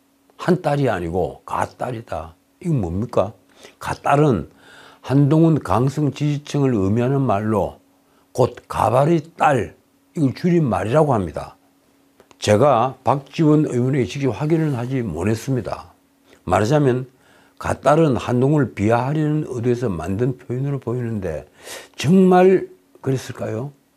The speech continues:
박지원이 그립니다. 이십 년, 삼십 년 전에 민주당 전매특허였던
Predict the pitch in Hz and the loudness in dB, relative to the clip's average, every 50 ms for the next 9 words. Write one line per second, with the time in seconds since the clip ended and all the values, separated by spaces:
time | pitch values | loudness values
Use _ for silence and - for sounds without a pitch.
0 | _ _ _ _ _ _ _ _ _ _ _ - - 139 156 156 - - 185 175 | _ _ _ _ _ _ _ _ _ _ _ -4 -2 -2 -2 -2 0 0 2 4
1 | 180 175 165 135 123 110 107 104 92 82 67 71 67 64 57 - - 92 - - | 6 4 4 4 2 0 0 0 -2 0 0 -2 -2 -2 -4 -8 -6 -6 -4 -2
2 | - 160 165 165 156 139 - - - 165 165 156 - - 160 151 139 139 143 139 | 0 2 2 2 2 0 -4 -4 -4 -4 -4 -4 -2 -2 -2 0 0 0 0 -2
3 | 123 - - 135 127 107 92 82 82 90 120 160 143 135 - 139 120 110 - - | -4 -2 -2 0 2 2 0 0 0 0 0 0 0 0 0 0 0 0 -2 -2
4 | 95 92 98 131 131 - - - - 139 139 131 127 - - 98 92 104 120 | -2 -2 -2 -2 -2 -6 -8 -6 -2 0 0 -2 -2 -2 -4 -2 -2 -2 -4